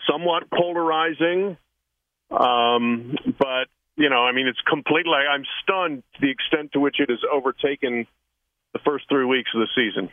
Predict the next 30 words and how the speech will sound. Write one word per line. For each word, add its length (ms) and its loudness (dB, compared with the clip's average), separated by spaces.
Like, 220 0
Texas 300 0
beat 160 0
Alabama, 600 0
and 160 -4
I'm 180 0
not 160 2
sure 140 2
anybody 340 0
even 280 -2
really 180 0
kinda 300 0
remembers. 600 0
Uh, 300 4
Ohio 240 2
State's 320 -2
playing 300 2
Notre 220 2
Dame 280 0
this 180 -2
weekend, 340 0
and 140 -4
people 220 0
are 100 4
like, 140 -4
"Oh, 340 2
yeah, 300 2
that 240 -2
game." 220 0
Um, 500 2